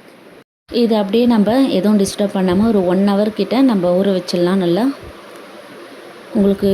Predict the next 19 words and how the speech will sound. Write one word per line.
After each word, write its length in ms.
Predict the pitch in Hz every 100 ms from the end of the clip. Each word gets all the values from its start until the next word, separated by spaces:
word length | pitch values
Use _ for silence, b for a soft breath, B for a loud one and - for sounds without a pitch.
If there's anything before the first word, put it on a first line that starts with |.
| 190
ஊற 80 | 208 220
வைக்கிறதுக்கு 420 | 208 202 196 185 180
டைம் 240 | 185 202 208
இல்லைன்னு 340 | 196 190 196 196
நீங்க 140 | 185 180
நினைச்சீங்கன்னா, 500 | 175 175 196 185 202 320 - B B B
ஹாஃப் 200 | 196 202 208
அன் 60 |
ஹவர் 180 | 202 233
ஃப்ரிட்ஜில் 380 | - 208 - 220 190
வச்சு 200 | 180 -
கூட 120 | 202 254
நீங்க 160 | 226 175
எடுத்து 260 | 170 - 185
யூஸ் 160 | 170 -
பண்ணலாங்க. 420 | 170 170 160 156 180 285 285 - - - - - - - - - - - - _ - 196
நல்லா 220 | 202 233 214
ஊறிடுச்சுங்க. 520 | 208 190 - 202 254 302 - B B - 202
இது 100 | 196